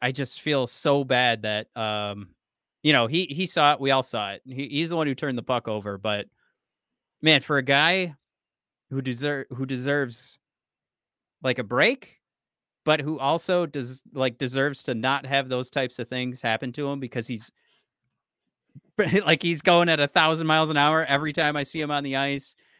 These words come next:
It seems like he's getting injured every other game, but is he gone from the game? Nope. Is he still serviceable when he comes back? Yep, he doesn't stop fighting.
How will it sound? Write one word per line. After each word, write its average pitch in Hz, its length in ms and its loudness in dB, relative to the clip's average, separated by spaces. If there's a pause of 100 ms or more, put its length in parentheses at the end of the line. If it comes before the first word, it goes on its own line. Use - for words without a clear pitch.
(120)
It 151 140 -6
seems 185 240 0
like 180 140 2
he's 170 120 -2
getting 165 280 2
injured 147 420 0
every 143 240 0
other 147 160 0
game, 139 420 0
but 127 120 -2
is 131 100 -4
he 143 80 -8
gone 151 400 4
from 220 180 -2
the 233 60 -2
game? 262 320 -2
Nope. 262 380 4 (520)
Is 165 100 -2
he 202 80 -2
still 226 240 0
serviceable 247 560 2
when 233 100 2
he 226 60 -2
comes 220 240 0
back? 254 340 4
Yep, 254 340 2
he 180 140 -10
doesn't 170 300 -2
stop 240 220 0
fighting. 247 420 -2